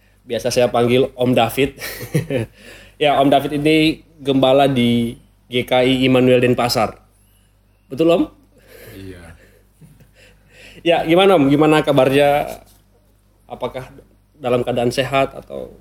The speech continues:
Speaker 2: Syukur oleh pertolongan Tuhan, sampai hari ini baik-baik dan sehat-sehat saja.
Speaker 1: Iya, puji Tuhan ya. Apalagi menghadapi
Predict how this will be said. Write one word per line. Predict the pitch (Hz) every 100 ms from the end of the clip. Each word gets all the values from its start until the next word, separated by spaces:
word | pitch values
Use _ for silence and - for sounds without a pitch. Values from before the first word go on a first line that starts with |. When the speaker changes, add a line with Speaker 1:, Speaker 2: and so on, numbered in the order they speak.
| _ _ _ - - - _ _ _ _ _ _ _
Speaker 2:
Syukur | 117 123 120 - 101
oleh | 101
pertolongan | 101 - 98 98 98 95
Tuhan, | 92 95 90
sampai | - 95 95 92
hari | 92 95 90
ini | 98 98 98
baik-baik | - 95 90 95 98
dan | - 92
sehat-sehat | 90 90 - 90 82
saja. | 87 78 73 _ _ -
Speaker 1:
Iya, | 120 120 98 - -
puji | 127
Tuhan | 135 143 135 131
ya. | 127 143 131
Apalagi | 131 127 135
menghadapi | 139 131 127 123 - 135 131